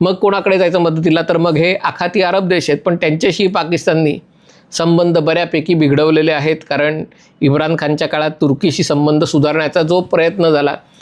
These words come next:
त्याच्यामुळे अरब देशांना त्यांनी दुखावलेला आहे. आत्ता सध्या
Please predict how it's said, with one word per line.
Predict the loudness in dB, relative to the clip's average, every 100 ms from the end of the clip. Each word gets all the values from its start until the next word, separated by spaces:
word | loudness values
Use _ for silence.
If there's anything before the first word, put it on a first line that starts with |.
| -20 _
त्याच्यामुळे | -6 -2 0 2
अरब | 2 0 0
देशांना | -2 0 -2
त्यांनी | 0 0 0 -2 -2
दुखावलेला | -2 0 0 2 2 2
आहे. |
आत्ता | -2 -4 -4
सध्या | -2 -2 -2 -2 -2